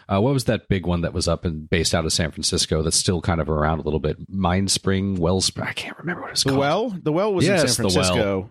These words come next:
Speaker 1: The
Speaker 2: The
Speaker 1: Well,
Speaker 2: Well was in
Speaker 1: yes.
Speaker 2: San Francisco.
Speaker 1: So, uh, but one of the, there is a decent point against this. Uh, I, I mean, we're saying we should get rid of this thing and, and make them culpable. Uh,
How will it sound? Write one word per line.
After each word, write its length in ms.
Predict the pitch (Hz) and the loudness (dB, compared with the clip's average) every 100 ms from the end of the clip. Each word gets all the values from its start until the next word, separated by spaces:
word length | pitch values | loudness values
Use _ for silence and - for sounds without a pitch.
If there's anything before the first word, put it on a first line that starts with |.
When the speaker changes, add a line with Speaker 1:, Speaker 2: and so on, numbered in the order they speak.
| - | -6
Speaker 1:
The 80 | - | 0
Speaker 2:
The 60 | |
Speaker 1:
Well, 140 | 131 123 | 2 2
Speaker 2:
Well 140 | 147 | 0
was 140 | 147 117 | 0 -2
in 60 | 113 | 0
Speaker 1:
yes. 80 | |
Speaker 2:
San 140 | - 95 | 0 -2
Francisco. 540 | 92 - 92 - 85 95 - - - - _ | -6 -6 -6 -6 -8 -10 -16 -20 -20 -20 _
Speaker 1:
So, 300 | - 71 80 - - | -4 -4 -4 -8 -2
uh, 240 | 120 120 | 2 2
but 240 | 117 147 110 | 2 0 0
one 320 | 151 151 202 | 0 0 0
of 60 | 254 | 0
the, 380 | 208 131 92 - | 0 0 -4 -4
there 280 | 139 160 165 | 0 2 2
is 180 | 190 | 2
a 100 | 165 | 0
decent 520 | 143 117 156 151 143 - | -2 0 0 2 -2 0
point 320 | 131 123 - | 0 0 0
against 460 | 113 101 127 - - | -2 0 0 -2 -2
this. 360 | 76 - - | 0 0 0
Uh, 280 | 85 85 85 60 - 95 | 0 0 0 -4 -6 -2
I, 160 | 101 - | -2 0
I 140 | 107 | 0
mean, 220 | 95 90 82 | 2 0 -2
we're 180 | 101 104 | 0 2
saying 300 | - 95 90 | 2 2 2
we 80 | |
should 240 | 87 90 80 | 2 0 0
get 160 | 101 | -2
rid 160 | 101 95 | 0 0
of 60 | 90 | 2
this 220 | 85 - - - | 0 -2 -6 -2
thing 260 | 104 90 | 0 2
and, 160 | 90 82 | 0 0
and 300 | 90 82 85 | -2 -2 0
make 160 | 101 - | 0 0
them 140 | 82 | -4
culpable. 500 | 85 113 110 82 90 - - - | -2 0 0 0 0 -2 -10 -10
Uh, 300 | - 113 113 | -2 0 0